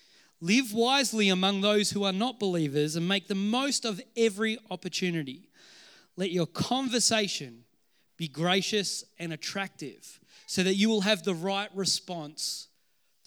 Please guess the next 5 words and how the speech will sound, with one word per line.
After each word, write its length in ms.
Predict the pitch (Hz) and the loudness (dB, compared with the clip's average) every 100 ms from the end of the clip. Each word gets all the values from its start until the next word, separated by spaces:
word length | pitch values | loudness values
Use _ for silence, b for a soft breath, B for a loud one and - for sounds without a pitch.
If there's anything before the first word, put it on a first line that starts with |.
| B B | B B
for 260 | - 160 165 | -2 4 4
everyone." 520 | 180 185 151 123 120 _ _ _ _ _ _ _ _ _ _ _ _ _ _ _ _ _ _ _ _ _ _ _ | 4 0 -4 -6 -18 _ _ _ _ _ _ _ _ _ _ _ _ _ _ _ _ _ _ _ _ _ _ _
Here 200 | - 262 | 6 8
we 120 | 277 226 | 8 6
get 240 | 247 | 6